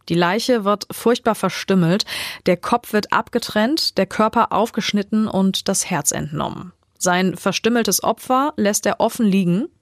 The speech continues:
In einigen der T-V-Dokumentationen, die es zu dem Fall gibt, werden die Tatortfotos gezeigt. Natürlich verpixelt. Mir persönlich reicht schon die Vorstellung.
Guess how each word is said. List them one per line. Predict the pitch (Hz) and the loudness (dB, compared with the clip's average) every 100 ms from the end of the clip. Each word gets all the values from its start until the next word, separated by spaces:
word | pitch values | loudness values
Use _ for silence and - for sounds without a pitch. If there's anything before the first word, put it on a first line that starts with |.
| _ - | _ -4
In | 190 185 | -2 0
einigen | - 254 285 190 | 0 0 2 4
der | 170 165 | 4 2
T-V-Dokumentationen, | 180 - 220 202 170 165 160 156 - 160 160 | 0 0 -2 -2 -2 0 0 -2 0 0 0
die | 160 | -2
es | 156 | -2
zu | 165 | -2
dem | 160 | -2
Fall | - 160 | 0 -2
gibt, | 160 220 156 160 | 0 -2 -2 0
werden | 185 214 226 | 2 2 0
die | 202 | 0
Tatortfotos | 196 190 196 175 - 175 165 - | -2 -2 0 -2 -2 -2 -2 -4
gezeigt. | 156 - 180 226 - - - - - | -2 0 2 0 -4 -10 -8 -8 -4
Natürlich | 175 170 202 190 | -2 0 0 -2
verpixelt. | - 170 208 - 185 214 - | -2 -2 -2 0 0 0 0
Mir | 180 180 214 240 | 2 4 4 2
persönlich | - 196 165 190 233 247 214 175 | 0 0 2 2 2 2 0 0
reicht | 175 202 - | 0 0 -2
schon | 202 185 | 2 2
die | 175 | 2
Vorstellung. | - 165 135 - 78 - | 0 -2 -2 -2 -2 -4